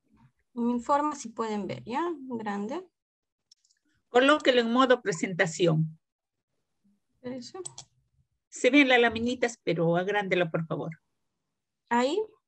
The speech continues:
Speaker 2: Sí. A ver, sí.
Speaker 1: Sí, ¿no?
Speaker 2: Y va pasando, sí.
Speaker 1: Ok. Entonces, como les mencionaba yo, el estado de hiperandrogenismo en estos grupos etarios se puede diagnosticar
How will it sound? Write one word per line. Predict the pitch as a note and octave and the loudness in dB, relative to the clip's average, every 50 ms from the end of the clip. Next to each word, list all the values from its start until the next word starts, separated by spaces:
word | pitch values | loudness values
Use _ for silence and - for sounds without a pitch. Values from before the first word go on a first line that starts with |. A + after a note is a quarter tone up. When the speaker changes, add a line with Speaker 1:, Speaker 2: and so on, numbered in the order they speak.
| _ _ _ _ _ _ _ _ _ _ | _ _ _ _ _ _ _ _ _ _
Speaker 2:
Sí. | - - - C#4+ A3 E3 - - - - - - - - _ - - - _ _ _ - | -12 -2 0 0 0 0 -4 -8 -2 -2 -2 -2 -2 -6 _ -20 -20 -20 _ _ _ -6
A | F3+ F#3+ | -2 0
ver, | F#3+ E3 D#3+ - - - - - | 0 -2 -2 -6 -14 -20 -16 -14
sí. | - - - - - _ _ _ _ _ _ _ _ _ _ _ _ _ | -14 -14 -14 -18 -20 _ _ _ _ _ _ _ _ _ _ _ _ _
Speaker 1:
Sí, | - - D3+ - | -10 -10 -4 0
¿no? | A3+ E4+ A4+ - _ _ _ _ _ _ _ _ _ _ _ | 2 2 2 0 _ _ _ _ _ _ _ _ _ _ _
Speaker 2:
Y | - G#3+ G3+ | -8 0 2
va | A3+ - - | 2 2 4
pasando, | - G#3 - - F3 C#3+ D3+ C#3+ - - | 2 0 2 2 0 0 0 -2 -6 -6
sí. | - - F#3+ D#3+ - - _ _ _ - _ - C#4+ | -4 -2 -2 -2 -2 -8 _ _ _ -6 _ 4 6
Speaker 1:
Ok. | C#4 B3+ - - - - - - - - - - - - - - - - - | 6 4 2 -4 -8 -8 -12 -20 -20 -20 -20 -20 -20 -20 -20 -20 -20 -8 -2
Entonces, | A#3+ C4 C#4 C#4 D#4 D4 C4 A#3 A3+ - G#3+ G3+ G3+ - - - | -2 -2 2 4 6 6 6 4 2 0 -6 -8 -8 -10 -14 -16
como | - - C4 C4 C#4 C4+ | -4 -2 0 2 2 4
les | C4+ C4 C4+ | 4 4 2
mencionaba | C#4+ C4+ C4 C4+ C4+ - D4 C#4+ D4 C#4 B3 G#3 G3+ F#3 | 2 -2 -4 -4 -4 -4 -2 0 4 4 6 6 4 4
yo, | F3 D#3+ D3 E3+ - C#3+ C#3+ - - _ _ _ - - - - - - - - | 2 0 -2 -6 -8 -12 -14 -18 -20 _ _ _ -20 -20 -20 -20 -20 -20 -20 -8
el | - - B3 C4 B3+ C4 C4 B3+ B3 - - | 0 4 6 6 6 6 4 2 0 0 0
estado | C4 C#4 - - F#4 F#4+ G4+ G#4 F#4 | -2 -2 0 0 4 4 6 4 4
de | D#4+ C4+ | 4 2
hiperandrogenismo | A#3 A#3 A#3 A#3 G#3+ G#3+ G#3 G#3 G#3+ A3 A#3 - - B3+ C#4+ D#4+ D#4+ - - A3+ A#3+ B3 | 2 2 0 0 0 2 2 2 0 -2 -4 -6 -4 0 2 2 2 2 0 0 0 2
en | A#3+ A#3 | 2 0
estos | B3 A#3+ - B3 A#3+ A#3 | -2 -2 -4 -6 -6 -4
grupos | A3+ B3+ B3+ A#3 B3 A#3+ B3 B3 A#3+ | -4 -4 -2 2 2 0 2 0 -4
etarios | G#3+ G3+ G#3 B3 A#3+ A#3 A#3 A#3 A#3 B3+ C4+ D#4+ F#4 - | -6 -4 -4 0 2 2 2 2 2 0 -2 -4 -4 -6
se | - - B3 | -2 0 0
puede | A#3 A3+ - C4+ D4 D4+ D4+ D4+ C#4+ B3+ | 0 0 -2 -2 -2 0 0 0 0 0
diagnosticar | A#3+ G#3+ G#3+ G3+ G3+ G3+ - G#3 G#3+ G#3 - - _ _ - A#3+ A#3+ C4 D#4 D4 | -2 -2 -2 -4 -8 -8 -8 -8 -10 -10 -12 -18 _ _ 2 2 2 2 0 -4